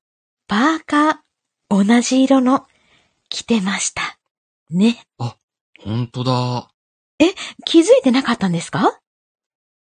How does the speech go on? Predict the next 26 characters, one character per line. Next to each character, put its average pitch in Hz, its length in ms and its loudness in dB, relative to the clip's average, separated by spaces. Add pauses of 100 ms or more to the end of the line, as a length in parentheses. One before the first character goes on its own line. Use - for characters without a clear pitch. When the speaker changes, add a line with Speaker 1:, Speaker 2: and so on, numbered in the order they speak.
(260)
Speaker 2:
買 - 160 -14
っ - 100 -20
た 135 80 -4
ば 143 100 -4
っ - 80 -10
か - 120 -8
り 147 80 -4
の 82 200 -6
ス - 160 -18
ポ 151 140 -10
ッ 165 100 -16
と 101 120 -12
着 - 80 -20
て - 100 -12
き - 60 -20
た 131 80 -6
だ 101 120 -6
け 101 80 -8
だ 98 80 -4
っ - 80 -10
た 92 100 -14
か 87 100 -12
ら。 69 240 -14 (380)
そ 160 340 -10
う 135 60 -12
か、 - 380 -10